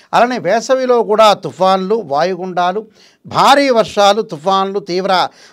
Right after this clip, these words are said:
రూపాన్ని దాల్చే అవకాశాలు ఎక్కువగా ఉంటాయి. కాబట్టి ఇక్కడ ఈ క్రోధినామ సంవత్సరంలో కొన్ని తారతమ్యాలు లేకుండా ప్రశాంతంగా జీవించడానికి అవసరమైనవన్నీ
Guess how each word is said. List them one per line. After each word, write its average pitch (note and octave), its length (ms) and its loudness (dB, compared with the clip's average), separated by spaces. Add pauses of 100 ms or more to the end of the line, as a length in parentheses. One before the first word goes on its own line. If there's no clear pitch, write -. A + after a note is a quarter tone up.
(140)
రూపాన్ని G#3+ 500 0
దాల్చే F3+ 380 -2
అవకాశాలు E3 540 -2
ఎక్కువగా D#3 420 -6
ఉంటాయి. C#3 320 -10
కాబట్టి C#3+ 380 -6 (640)
ఇక్కడ B3+ 200 0 (240)
ఈ G#3 40 -8 (120)
క్రోధినామ A#3+ 540 -4 (100)
సంవత్సరంలో G3+ 520 -10 (100)
కొన్ని F#3+ 200 -10 (100)
తారతమ్యాలు G#3 800 -6
లేకుండా F3+ 480 -6 (520)
ప్రశాంతంగా A3 720 -4 (140)
జీవించడానికి F3+ 800 -8
అవసరమైనవన్నీ F3 960 -8